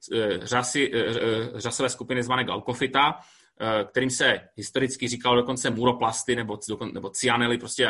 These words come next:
dokonce se i mělo za to, že možná s těmi,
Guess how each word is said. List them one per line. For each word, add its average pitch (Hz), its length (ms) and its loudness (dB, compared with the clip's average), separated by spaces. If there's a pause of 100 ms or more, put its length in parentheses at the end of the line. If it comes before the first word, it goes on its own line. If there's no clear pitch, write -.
dokonce 120 340 -6
se 123 140 0
i 104 380 -4
mělo 113 260 -2
za 113 100 -4
to, 127 140 -6
že 123 100 -4
možná 117 360 0 (260)
s - 80 -16
těmi, 123 360 0